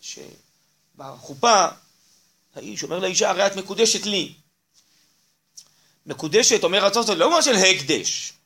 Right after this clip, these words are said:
הקדש הרי זה משהו שהוא אסור עלינו, אבל הוא רוצה להגיד שהיא מותרת, אבל לא שהיא אסורה לו. "הרי את מקודשת לי, מזומנת לי, מיוחדת לי. קדשו צום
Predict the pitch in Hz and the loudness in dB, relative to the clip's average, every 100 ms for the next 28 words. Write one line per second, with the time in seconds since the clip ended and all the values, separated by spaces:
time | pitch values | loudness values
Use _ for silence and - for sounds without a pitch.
0 | - 127 143 143 143 143 139 143 127 143 | -14 -12 -10 -4 -4 -4 -6 -6 -8 -10
1 | 143 135 - 117 - - _ 123 127 - | -12 -8 -8 -8 -10 -14 _ -18 -2 0
2 | 349 392 202 143 110 95 73 - 107 107 | 2 2 0 -2 -8 -12 -20 -20 -14 -14
3 | 120 127 135 127 143 147 135 131 - - | -14 -14 -14 -14 -14 -14 -12 -12 -12 -12
4 | 127 - 214 185 - 147 127 - - _ | -14 -12 -10 -10 -10 -12 -14 -14 -20 _
5 | - _ _ _ _ _ _ _ _ 127 | -20 _ _ _ _ _ _ _ _ -6
6 | 180 180 185 190 190 202 226 - - 160 | -6 -6 -8 -8 -6 -8 -12 -12 -10 -2
7 | 180 190 185 302 262 - 147 120 - 175 | -2 0 2 2 0 -4 -8 -10 -8 -4
8 | 185 202 - 311 330 160 113 90 - _ | -2 -2 0 0 0 -4 -6 -10 -20 _
9 | _ _ _ _ _ _ _ _ _ _ | _ _ _ _ _ _ _ _ _ _
10 | - 170 165 - 294 - - 262 | -10 -6 -2 -2 -4 -6 -2 -2